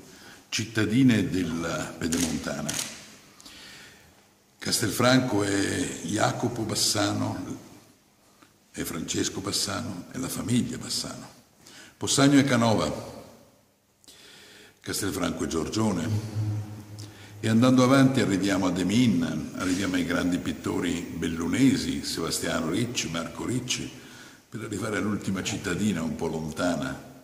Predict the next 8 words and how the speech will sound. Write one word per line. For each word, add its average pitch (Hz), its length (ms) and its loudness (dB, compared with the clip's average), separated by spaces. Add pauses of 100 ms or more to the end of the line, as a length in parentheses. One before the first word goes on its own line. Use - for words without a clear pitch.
(320)
che - 120 -10
in 80 80 -4
fondo 73 400 -4
è 69 120 -4
Pieve 69 380 -6
di 67 100 -6
Cadore, 69 600 -4
Tiziano. 67 500 -6